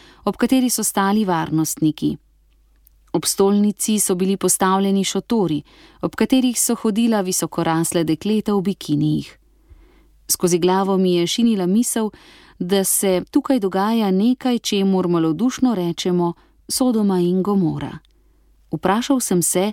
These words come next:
ali ti, ki se ob stolnici, škofiji in bogoslovju divje zabavajo,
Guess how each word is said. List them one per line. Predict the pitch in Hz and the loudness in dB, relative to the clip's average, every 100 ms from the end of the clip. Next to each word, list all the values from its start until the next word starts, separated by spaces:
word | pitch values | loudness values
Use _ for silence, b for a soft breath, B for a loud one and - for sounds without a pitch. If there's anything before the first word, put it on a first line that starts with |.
| B B B B | B B B B
ali | - 190 196 | -2 0 0
ti, | - 269 226 165 - - | 0 2 2 -2 -10 -10
ki | 190 | -4
se | - - 170 | -2 0 -2
ob | - - | -2 -4
stolnici, | - 254 233 175 156 147 - 147 | 0 2 2 2 0 -2 -2 -4
škofiji | - 175 - 240 214 160 147 - - | -2 -4 0 -2 0 0 -2 -6 -2
in | 180 175 | 0 2
bogoslovju | 160 160 165 190 202 202 190 190 | 0 -2 -2 0 0 0 0 0
divje | 165 151 226 247 240 | 0 -2 0 2 2
zabavajo, | 214 208 180 180 190 202 196 | -2 -2 -2 -2 -2 -2 -2